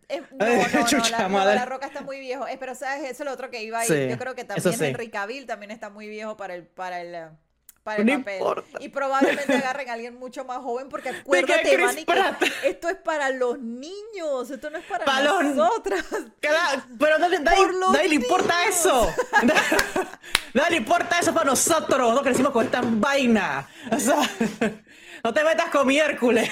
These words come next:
Speaker 2: <laughs> chucha. Wow.
Speaker 1: Nor-, normalicemos a los daddies, como dice Foncho en el chat. <laughs>
Speaker 2: No, dice, bueno, dice que tiene La Roca de malo. Bueno.
Speaker 1: <laughs> Bueno, no, no queremos a La Roca de Hércules, por favor.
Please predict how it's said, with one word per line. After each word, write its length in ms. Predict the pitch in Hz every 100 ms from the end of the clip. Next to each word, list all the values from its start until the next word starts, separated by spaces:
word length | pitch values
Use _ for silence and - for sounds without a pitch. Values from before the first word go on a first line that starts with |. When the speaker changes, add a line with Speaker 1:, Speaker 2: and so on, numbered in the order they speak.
| -
Speaker 2:
<laughs> 120 | 320
chucha. 500 | - 269 - - 175 - - 339
Wow. 80 | 196 196
Speaker 1:
Nor-, 280 | 170 147 - -
normalicemos 720 | 277 269 262 262 190 240 320
a 80 | 311
los 220 | 247 294 247
daddies, 520 | 240 220 185 202 -
como 260 | 226 214
dice 280 | 208 208 226
Foncho 420 | - 208 196 - 190
en 80 |
el 160 | 170 170
chat. 380 | 190 165 160 160 - - 427 -
<laughs> 400 | - 294 - -
Speaker 2:
No, 260 | 254 269 277
dice, 220 | 277 - 226 277
bueno, 300 | 285 302 - - - -
dice 140 | 214 254
que 120 | 262
tiene 300 | 277 262 269
La 100 | 214
Roca 240 | 233 233 226
de 40 |
malo. 520 | 202 196 185 156 175 -
Bueno. 480 | 202 190 170 143 -
Speaker 1:
<laughs> 380 | 247 254 262 180
Bueno, 260 | 208 233 269 - 339 - _ 370 - 453 - - 220 220
no, 80 | 214
no 120 | 220 233
queremos 320 | 254 254 285
a 60 |
La 100 | 214
Roca 240 | 202 196 208
de 120 | 196
Hércules, 540 | 185 - 180 170 180 -
por 160 | 196
favor. 500 | 190 170 170 160 175